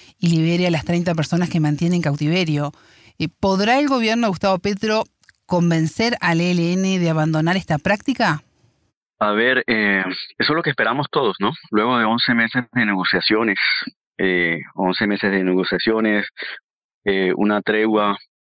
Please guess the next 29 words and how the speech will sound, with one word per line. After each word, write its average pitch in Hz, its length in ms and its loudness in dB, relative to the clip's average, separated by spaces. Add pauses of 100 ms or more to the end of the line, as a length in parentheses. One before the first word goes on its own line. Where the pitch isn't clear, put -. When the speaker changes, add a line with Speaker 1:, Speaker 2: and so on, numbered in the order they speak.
(240)
Speaker 2:
que 98 60 0
ha 92 40 -4
sido 110 160 0
incumplida 107 640 0 (480)
de 107 100 -2
manera 104 280 0
reiterada 107 460 0
por 104 160 0
el 107 100 0
E 104 40 2
L 104 200 2
N, 127 140 0
pero 107 160 -2
que - 80 -4
está - 160 0
vigente 104 400 0
desde 92 680 0
agosto, 98 440 0
aproxim-, 92 420 -2
de-, 92 260 0
desde 95 180 0
hace 95 160 -2
aproximadamente 95 800 -2
tres 90 260 -2
meses, 104 200 0
es 95 80 -2
decir, 85 260 -4
desde 80 220 -4
agosto. 95 460 0